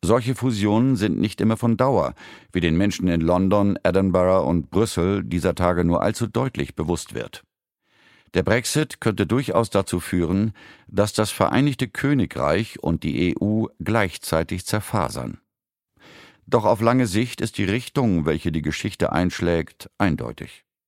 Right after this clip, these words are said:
Vor zehntausend Jahren war die Menschheit in unzählige isolierte Stämme gespalten.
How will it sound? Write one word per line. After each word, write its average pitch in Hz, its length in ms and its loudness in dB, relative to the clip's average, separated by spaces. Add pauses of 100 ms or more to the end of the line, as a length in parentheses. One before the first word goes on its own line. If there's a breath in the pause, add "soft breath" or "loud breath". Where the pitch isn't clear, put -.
(960 loud breath)
Vor 98 180 0
zehntausend 120 520 2
Jahren 107 460 2
war 101 240 2
die 90 160 0
Menschheit 98 580 0
in 87 180 2
unzählige 95 840 0
isolierte 87 500 0
Stämme 71 340 -2
gespalten. 69 600 -4